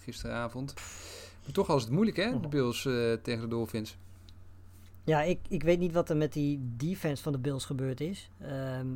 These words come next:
Speaker 2: maar daar is niet heel erg veel meer van over.
Speaker 1: Ze hebben heel
Speaker 2: Dat
Speaker 1: veel
Speaker 2: was, eh,
Speaker 1: Panthers, eh, spelers
Speaker 2: vrij di-
Speaker 1: ge-, overgenomen.
Speaker 2: Ja, <laughs> precies. Maar dat, ja, ik, ik,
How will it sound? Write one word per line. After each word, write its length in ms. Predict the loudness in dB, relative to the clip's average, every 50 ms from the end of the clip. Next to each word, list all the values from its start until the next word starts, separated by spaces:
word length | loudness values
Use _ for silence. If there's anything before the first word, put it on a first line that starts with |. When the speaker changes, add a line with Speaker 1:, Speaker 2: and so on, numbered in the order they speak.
| -6 -6 -6
Speaker 2:
maar 140 | -4 -4 -2
daar 160 | 0 0 0
is 200 | 0 -2 -2 -2
niet 200 | -4 -4 -4 -2
heel 240 | -2 0 2 2 2
erg 140 | 0 0 0
veel 180 | 0 2 2
meer 180 | 4 4 4 4
van 120 | 2 2
over. 140 | 2 4 6
Speaker 1:
Ze 60 | 6
hebben 180 | 8 10 12 12
heel 100 | 12 12
Speaker 2:
Dat 200 | 10 8 8 10
Speaker 1:
veel 20 |
Speaker 2:
was, 100 | 10 10
eh, 40 | 10
Speaker 1:
Panthers, 340 | 10 8 6 4 4 2 2
eh, 80 | 2
spelers 460 | 0 0 6 8 8 10 10 8 6 4
Speaker 2:
vrij 460 | 2 4 4 4 4 4 4 4 2
di- 160 | 2 0 -4
Speaker 1:
ge-, 220 | -8 -12 -10 0 2
overgenomen. 640 | 2 2 4 2 0 2 2 2 2 0 0 -2 0
Speaker 2:
Ja, 240 | 4 6 6 6 6 6
<laughs> 60 | 2
precies. 320 | 0 2 12 12 12 12 12 0 -4 -6 -6 -8 -8 -8 -8 -4 -4 -4 -4 -4 -6 -8 -8 -8 -12 -12 -12 -12 -12 -14 -14 -14 -10 -10 -8 -6 -4 -4 -6 -4
Maar 220 | 0 2 2 4 6
dat, 180 | 6 4 4
ja, 180 | 4 4 4 4
ik, 220 | 4 0 -4 -4 -6
ik, 140 | -8 -8